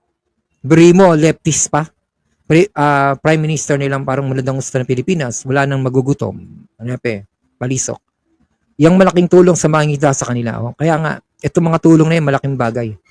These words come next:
Ah, wow, ang galing talaga ng ating presidente.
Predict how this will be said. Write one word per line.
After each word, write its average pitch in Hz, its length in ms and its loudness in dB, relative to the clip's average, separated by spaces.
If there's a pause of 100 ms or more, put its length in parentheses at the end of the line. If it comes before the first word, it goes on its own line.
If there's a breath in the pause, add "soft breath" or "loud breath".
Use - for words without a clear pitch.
(920)
Ah, 135 720 0 (960)
wow, 165 240 4
ang 135 80 0
galing 147 240 2
talaga 143 320 0
ng 139 80 -4
ating 131 240 -6
presidente. 117 640 -8